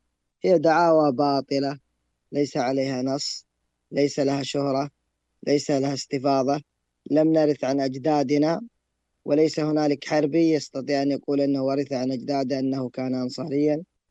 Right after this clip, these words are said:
أو خزاعياً أو كنانياً أو غفارياً أو أسلمياً. هذه كلها،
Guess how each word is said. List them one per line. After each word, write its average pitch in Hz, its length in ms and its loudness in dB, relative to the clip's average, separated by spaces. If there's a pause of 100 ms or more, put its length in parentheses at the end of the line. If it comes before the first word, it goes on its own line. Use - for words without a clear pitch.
(160)
أو 139 120 0
خزاعياً 156 840 2 (580)
أو 147 160 2
كنانياً 147 800 0 (160)
أو 151 200 2
غفارياً 147 680 2 (100)
أو 151 200 2
أسلمياً. 156 760 0 (520)
هذه 196 300 4
كلها، 214 600 4